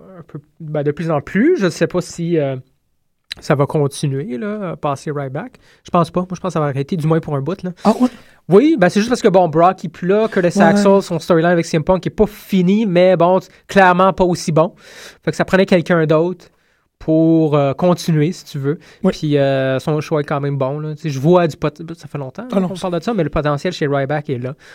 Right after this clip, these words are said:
Speaker 1: Euh, donc, c'est cool que quelqu'un comme Paul Heyman a décidé de le prendre sous ses ailes, si tu veux. Puis, euh,
Speaker 2: C'est improbable, mais brillant.
Speaker 1: Ouais.
Speaker 2: Je suis tellement
Speaker 1: Quand
Speaker 2: content.
Speaker 1: même très cool. Fait que ça, c'est pour, euh, Punk, Heyman. Euh, Punk, on l'a pas vu à Raw, d'ailleurs, hier, là. Je trouvais ça quand même intéressant, là.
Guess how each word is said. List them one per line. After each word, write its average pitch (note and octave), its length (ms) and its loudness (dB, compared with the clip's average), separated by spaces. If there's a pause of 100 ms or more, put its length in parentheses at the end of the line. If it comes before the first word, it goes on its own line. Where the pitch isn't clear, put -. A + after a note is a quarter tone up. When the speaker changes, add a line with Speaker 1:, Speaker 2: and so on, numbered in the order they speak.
(260)
Speaker 1:
Euh, C3 280 -4
donc, B2+ 180 -8
c'est C#3 80 -12
cool D3 240 -8
que B2+ 720 -6 (160)
quelqu'un D3 300 -6
comme C#3+ 160 -8
Paul C#3 200 4
Heyman C#3 200 0
a - 20 0
décidé C#3 320 -8
de C#3 40 -8
le B2+ 60 -10
prendre C#3 480 -10
sous - 200 -16
ses B2 320 -10
ailes, C3+ 200 -12
si - 160 -20
tu C3+ 60 -10
veux. C3 260 -12
Puis, - 240 -20
euh, A1 80 -18 (220)
Speaker 2:
C'est - 180 -8
improbable, A3 560 2
mais F#3+ 200 0
brillant. D3+ 400 -10 (340)
Speaker 1:
Ouais. D4 220 -6 (260)
Speaker 2:
Je - 60 -16
suis - 40 -18
tellement - 260 -20
Speaker 1:
Quand - 80 -18
Speaker 2:
content. B3 120 -14
Speaker 1:
même C#4+ 80 -14
très - 180 -14
cool. A#3 200 -14 (920)
Fait G3 60 2
que - 80 -4
ça, B3+ 80 2
c'est G#3 260 2
pour, F#3 380 4
euh, E3+ 160 4
Punk, G3 520 4
Heyman. F#3+ 560 4
Euh, F3+ 120 6
Punk, E4 240 4
on C4 60 4
l'a F#3+ 100 4
pas G#3 100 4
vu F#3+ 180 0
à G#3+ 60 6
Raw, G#3 220 2
d'ailleurs, F3 320 -4
hier, D#3+ 160 -6
là. C4 240 -12
Je - 60 -20
trouvais D#3 180 -14
ça E3 140 -16
quand E3 180 -14
même D#3+ 180 -16
intéressant, - 420 -20
là. G#3 140 -20